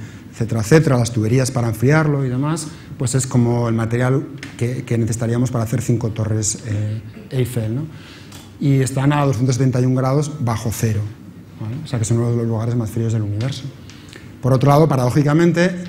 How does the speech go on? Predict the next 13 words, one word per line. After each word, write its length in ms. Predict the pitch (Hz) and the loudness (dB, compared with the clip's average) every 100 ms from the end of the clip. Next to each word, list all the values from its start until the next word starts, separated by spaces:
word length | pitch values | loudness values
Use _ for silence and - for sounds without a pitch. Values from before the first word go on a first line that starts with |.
| - | -2
durante 300 | 131 123 117 | 2 4 4
las 140 | 117 | 0
colisiones, 840 | 113 117 117 143 160 160 190 - - | 2 2 2 2 4 4 0 -4 -10
a 80 | - | -4
veces 300 | 113 113 123 | 0 0 0
no 120 | 120 | 0
solo 220 | 117 120 113 | 0 0 0
se 160 | 117 | -2
chocan 260 | 110 120 120 | 0 2 0
protón-protón, 600 | 113 113 117 123 147 151 | 0 0 2 2 2 2
sino 200 | 151 107 | 2 -2
también 500 | 104 107 117 117 110 - - - - - | 0 2 2 2 -4 -10 -16 -20 -16 0
núcleos 640 | 135 143 - 113 117 117 | 6 8 8 4 4 0